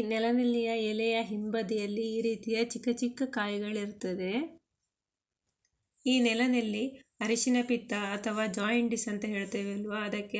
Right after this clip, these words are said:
ಅತ್ಯುತ್ತಮವಾದ ಮನೆಮದ್ದಾಗಿದೆ. ಈ ಜಾಯಿಂಡಿಸ್ ಬಂದವರಿಗೆ ಇದರ ಕಷಾಯವನ್ನು ಮಾಡಿ ಅವಾಗವಾಗ ಸೇವಿಸ್ಲಿಕ್ಕೆ ಕೊಡ್ಬೇಕು. ಆಗ ಬಹಳ ಬೇಗನೆ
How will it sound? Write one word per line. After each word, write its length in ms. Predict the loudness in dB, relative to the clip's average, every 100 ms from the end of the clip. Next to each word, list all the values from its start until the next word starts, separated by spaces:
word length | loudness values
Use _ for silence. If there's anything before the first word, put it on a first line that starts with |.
| -4
ಅತ್ಯುತ್ತಮವಾದ 800 | -2 -2 0 -2 -2 -2 -4 -2 0 0
ಮನೆಮದ್ದಾಗಿದೆ. 840 | 0 -2 -4 -4 -4 -2 -4 -2 -2 -2 -6 -18 _ _ _ _ _ 0
ಈ 100 | 2 2
ಜಾಯಿಂಡಿಸ್ 520 | 2 4 4 4 2 -2
ಬಂದವರಿಗೆ 560 | -2 -2 -2 -2 -2 0 0
ಇದರ 220 | 0 -4 -4
ಕಷಾಯವನ್ನು 680 | -6 0 2 2 0 -4 -4 -2
ಮಾಡಿ 320 | -2 -2 0 -2 -4 -16 _ _ _ -4
ಅವಾಗವಾಗ 580 | 0 2 2 0 0 0 0
ಸೇವಿಸ್ಲಿಕ್ಕೆ 560 | -2 -2 -2 -6 -4 -4 -4
ಕೊಡ್ಬೇಕು. 420 | -4 -6 -6 -4 -4
ಆಗ 120 | -2 -4 -4
ಬಹಳ 220 | -2 0 0 0 0
ಬೇಗನೆ 420 | 0 0 0